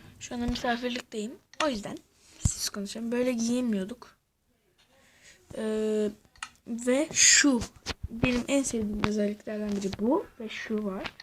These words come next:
Ee, bakın. Nerede? Ha, chest. Ve diamonds. Şuradan şöyle gireyim. Blok alayım. Elimizde bir tane var değil mi? Aslında altmış dört tane var. Chest'i açıp koyabiliyoruz artık.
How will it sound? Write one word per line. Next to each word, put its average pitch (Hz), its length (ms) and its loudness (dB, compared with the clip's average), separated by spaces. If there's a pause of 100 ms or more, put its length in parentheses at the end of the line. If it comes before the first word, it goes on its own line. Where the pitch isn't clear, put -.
(760)
Ee, 220 80 -10
bakın. 202 320 -6 (480)
Nerede? 214 340 -12
Ha, 220 140 -4 (100)
chest. - 340 -10 (1300)
Ve 330 180 -12
diamonds. - 640 -2 (280)
Şuradan 240 460 -14
şöyle 247 400 2
gireyim. 214 300 -2 (240)
Blok 226 300 -2
alayım. 208 300 0 (840)
Elimizde 302 500 -4
bir 302 140 -8
tane 247 680 6
var 202 160 -6
değil 233 260 -2
mi? 196 80 -4 (880)
Aslında 247 420 -6
altmış - 380 -8
dört 214 240 -8
tane 220 240 -6
var. - 340 -8 (920)
Chest'i 262 400 6
açıp 247 340 4
koyabiliyoruz 226 680 6
artık. 208 440 0